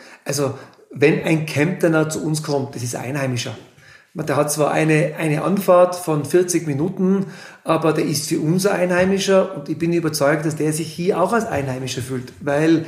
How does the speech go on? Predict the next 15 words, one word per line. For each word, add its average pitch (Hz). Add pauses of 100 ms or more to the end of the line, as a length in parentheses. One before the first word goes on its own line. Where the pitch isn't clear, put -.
(340)
das 160
ist 160 (100)
seine 165
Region. 170 (500)
Dann 180 (720)
geht's 180
quasi 170
weiter 165
nördlich, 190 (320)
das 135
geht 151
dann 147
bis 151
Stuttgart -
hoch, 123